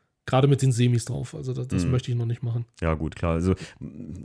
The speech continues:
Speaker 2: wollte grad sagen, Heckantrieb und sowas ist halt auch, muss man sich dran gewöhnen, wenn man so viel
Speaker 1: Ja.
Speaker 2: wie du dann Frontantrieb im Nassen auch gefahren
Speaker 1: Genau,
Speaker 2: ist und so. Das
Speaker 1: ja.
Speaker 2: ist halt eine
Speaker 1: Ja.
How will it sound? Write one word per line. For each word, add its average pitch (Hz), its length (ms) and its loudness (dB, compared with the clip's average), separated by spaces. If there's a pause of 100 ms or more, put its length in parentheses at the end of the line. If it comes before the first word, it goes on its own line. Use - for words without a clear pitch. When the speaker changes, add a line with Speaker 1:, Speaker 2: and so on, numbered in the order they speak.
Speaker 2:
wollte 92 160 -4
grad 92 100 -2
sagen, 90 140 -4
Heckantrieb 95 460 -4
und 87 100 -4
sowas 87 240 -6
ist - 120 -8
halt 87 120 0
auch, 85 240 -6
muss 95 320 -2
man 127 80 4
sich 101 100 0
dran 107 80 2
gewöhnen, 101 240 4
wenn 87 80 2
man 85 120 0
so 90 100 0
viel 123 160 2
Speaker 1:
Ja. 104 80 4
Speaker 2:
wie 101 80 2
du 101 140 2
dann 98 160 4
Frontantrieb 104 540 -2
im 92 140 0
Nassen 101 240 2
auch 82 100 0
gefahren 85 280 0
Speaker 1:
Genau, 120 120 4
Speaker 2:
ist 117 60 -2
und 80 80 -6
so. 82 100 -4
Das 82 120 -2
Speaker 1:
ja. - 60 -10
Speaker 2:
ist - 100 -10
halt 87 160 0
eine 78 120 -4
Speaker 1:
Ja. 131 60 -6